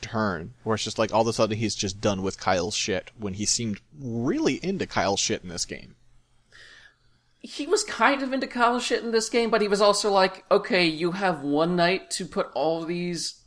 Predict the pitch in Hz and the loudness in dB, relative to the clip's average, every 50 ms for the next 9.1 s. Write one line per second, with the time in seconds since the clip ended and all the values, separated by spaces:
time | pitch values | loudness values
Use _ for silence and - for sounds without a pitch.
0 | - _ _ _ - - 180 160 - - 180 - - 170 - - 143 143 143 165 | -20 _ _ _ -14 -10 -8 -6 -6 -6 -6 -6 -6 -8 -4 -2 -2 -2 -2 -2
1 | 175 180 180 180 - - 175 180 - 170 160 147 160 160 156 - 190 165 - - | -2 -2 -4 -4 -6 -6 -6 -2 0 0 0 2 0 0 0 -2 -6 -4 -2 -2
2 | - - 156 156 160 156 156 156 156 156 151 156 151 190 160 151 151 143 - - | 0 2 2 0 0 0 0 2 0 2 0 -2 -2 -2 -2 -2 -2 -4 -6 -10
3 | - - - - - - - - _ _ _ - 170 170 165 160 151 143 151 165 | -12 -12 -18 -20 -20 -20 -20 -20 _ _ _ -4 2 4 4 4 4 2 0 -2
4 | - - - 170 - - 160 175 170 165 160 160 160 160 - _ _ - _ _ | -2 -2 -6 -6 -8 -6 -6 -4 -2 -2 0 -2 -2 -4 -8 _ _ -20 _ _
5 | _ _ _ _ _ _ _ _ _ _ _ _ _ _ _ _ _ _ _ - | _ _ _ _ _ _ _ _ _ _ _ _ _ _ _ _ _ _ _ 2
6 | - 170 165 156 - - 185 165 156 160 160 147 165 160 165 160 151 156 156 - | 4 4 4 4 2 0 2 4 6 4 4 4 2 0 2 0 0 0 -4 -4
7 | 180 156 156 - 156 156 151 147 - - 170 156 156 151 147 151 - - - - | -6 -6 -4 -2 -2 -2 -2 -2 -6 -4 0 0 0 0 -2 -4 -8 -6 -4 0
8 | - 160 151 151 - - 170 156 - 170 160 156 151 151 156 151 151 - 160 156 | 2 2 0 0 -2 -6 -6 -4 -4 -2 0 0 0 0 0 -2 0 0 -2 -4
9 | 147 120 | -4 -6